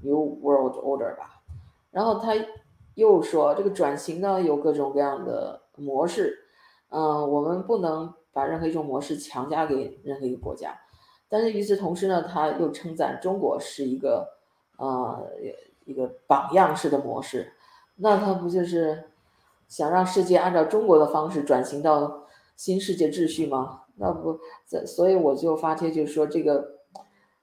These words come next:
<laughs> 这难道就是全球主义者和共产主义者殊途同归的标志了吗？大家终于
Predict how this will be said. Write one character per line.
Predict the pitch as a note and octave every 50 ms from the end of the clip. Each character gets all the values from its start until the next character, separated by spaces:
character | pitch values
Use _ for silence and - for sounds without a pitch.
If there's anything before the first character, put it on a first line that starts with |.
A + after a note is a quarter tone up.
| _ _
<laughs> | - - - - - - _ _ _ _ _ _ _ _ _ _ _ _ _ _ _ _
这 | - F#3+ F#3
难 | D#3+ D3 C#3+ D#3
道 | F#3 F3 E3+
就 | F3+ F3
是 | E3+ F3 E3+ D#3 D3+ D3 - - - - - _
全 | - - D3 D#3 F#3+
球 | G3 G3 F3+ F#3
主 | F3+ - - C#3+
义 | C#3 D3 D3
者 | - - - - - - -
和 | - - D3
共 | D3 F#3 E3+
产 | F#3 D#3+ D#3 E3+
主 | - C#3 A#2+
义 | D3 C#3+
者 | D3 C#3+ -
殊 | C3+ - - E3+
途 | E3+ E3+ D#3+
同 | D#3+ - D3 D3
归 | D#3+ E3+ E3+ E3
的 | D#3+
标 | D#3 - D#3+ D#3+ E3
志 | E3+ F3+ F3
了 | D#3 C#3+ C#3+ C#3 C#3+
吗？ | C#3 - F#2+ - - - _ _ _ _ _ _ _ _ _ _ _ _ _ _
大 | - D#3
家 | D#3 E3+ D#3+ E3
终 | D#3+ - G3 F#3+ F#3 F#3
于 | D#3 C#3+ C#3+ C#3+ C#3+ C#3+ - -